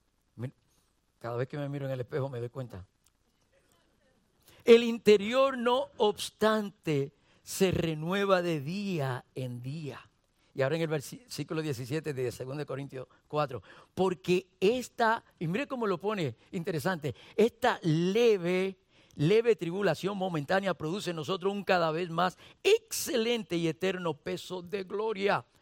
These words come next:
no mirando nosotros las cosas que se ven, sino las que no se ven,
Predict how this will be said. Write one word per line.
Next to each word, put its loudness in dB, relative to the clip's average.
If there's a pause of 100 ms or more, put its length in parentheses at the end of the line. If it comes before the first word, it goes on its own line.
(300)
no 2
mirando 2
nosotros -4 (260)
las 2
cosas 0
que -4
se -4
ven, 0 (200)
sino -4
las 0
que -8
no -6
se -4
ven, -4